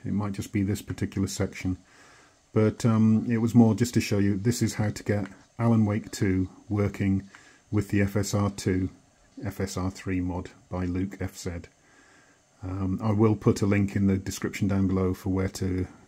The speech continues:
um, get that mod. As I've said before, it is paywalled currently.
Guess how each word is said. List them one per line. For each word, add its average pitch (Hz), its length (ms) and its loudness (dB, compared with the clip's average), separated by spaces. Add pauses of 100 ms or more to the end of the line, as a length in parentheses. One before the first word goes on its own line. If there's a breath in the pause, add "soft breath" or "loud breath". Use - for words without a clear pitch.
um, 92 460 0 (100)
get 107 160 2
that 107 140 0
mod. 101 300 0 (560 loud breath)
As 104 120 0
I've 95 80 2
said 98 180 2
before, 110 400 4
it 117 100 0
is 120 180 2
paywalled 117 600 6
currently. 117 540 4